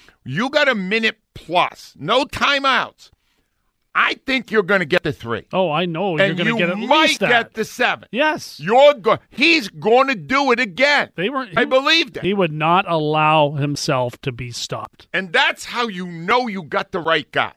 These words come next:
Speaker 1: When you're saying to yourself, "Get me the ball in that kid's hands one more play," and the ref took it out of his hands.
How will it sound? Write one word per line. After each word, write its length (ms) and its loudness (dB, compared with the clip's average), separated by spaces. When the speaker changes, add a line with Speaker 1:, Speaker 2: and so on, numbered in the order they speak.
Speaker 1:
When 200 -4
you're 200 -2
saying 400 0
to 60 -4
yourself, 440 -2
"Get 160 0
me 160 -2
the 100 0
ball 560 0
in 200 -6
that 200 -2
kid's 280 -8
hands 280 -4
one 240 -4
more 160 2
play," 380 -2
and 160 -4
the 60 0
ref 280 0
took 220 -6
it 100 -6
out 140 -2
of 80 -8
his 140 -18
hands. 280 -10